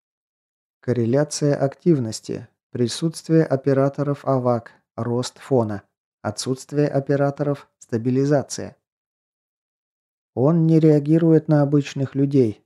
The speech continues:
тихо сказал я сам себе. «Он реагирует на нас, на носителей, на тех, кто уже связан с сетью». Федя молчал, и это было плохим признаком.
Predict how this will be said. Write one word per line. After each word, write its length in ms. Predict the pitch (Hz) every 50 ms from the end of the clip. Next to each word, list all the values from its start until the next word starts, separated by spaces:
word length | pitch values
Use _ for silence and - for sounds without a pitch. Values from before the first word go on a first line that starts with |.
| _ _ _ _ _
тихо 220 | - 117 - 120 110
сказал 420 | - - - 117 113 117 113 113
я 160 | 110 110 107
сам 260 | 107 - - 120 107
себе. 380 | 107 - - 113 110 113 104 104 - _ _ _ _ _ _ _
«Он 180 | - 107 117 120
реагирует 760 | 113 127 127 127 127 127 127 127 127 131 123 123 123 123
на 120 | - 123 123
нас, 380 | 123 131 139 131 - - - - _ _ _
на 140 | 110 113
носителей, 680 | 113 107 104 - - - 151 143 - 107 107 - - - _ _ _ _
на 200 | - 113 110 110
тех, 380 | 98 - - 127 131 127 - - _ _
кто 260 | _ _ - 117 113
уже 300 | 113 113 107 113 120 117
связан 540 | - - 120 120 117 117 113 117 120 117 117
с 40 |
сетью». 520 | - - - 139 131 - - - 104 - - _ _ _ _ _ _ _ _ _ _ _ _ _ _ _ _ _ _ _ _ _ _ _ _ _ _ _
Федя 300 | _ - 165 190 190 202
молчал, 580 | 190 180 170 160 - - 135 127 123 120 123 - - _
и 100 | - 120
это 200 | 123 131 127 -
было 280 | 135 135 143 135 131 131
плохим 420 | 131 - 123 120 - - 123 120
признаком. 600 | 113 - 117 117 107 107 110 107 - 107 104 98